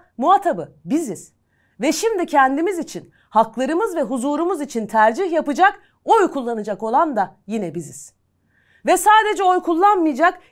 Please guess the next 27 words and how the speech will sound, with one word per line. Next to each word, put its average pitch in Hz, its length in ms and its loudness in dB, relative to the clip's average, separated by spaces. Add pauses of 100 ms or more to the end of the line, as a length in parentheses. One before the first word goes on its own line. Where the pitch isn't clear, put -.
kimi 440 240 0
yerlerde 254 540 2
belediye 247 400 -2
başkanlığı, 349 640 0 (240)
kimi 466 240 -2
yerlerde 254 520 2
belediye 277 360 -4
meclis 269 380 -8
üyeliği 277 280 -6
için - 380 -10
yarışacağız. 220 760 -6 (380)
Herkesin 330 540 2
kadınlar 294 440 0
adına 254 280 0
konuşup 254 500 -8 (180)
kadınlar 285 440 -2
adına 254 300 0
kararlar 247 520 2
verdiği 233 400 2
bu 247 120 -6
erkek 247 460 2
düzeninde 247 560 0 (160)
şunun 349 380 -2
altını 277 460 0
çize 302 320 -2
çize 226 260 -4
göstereceğiz. 175 720 -10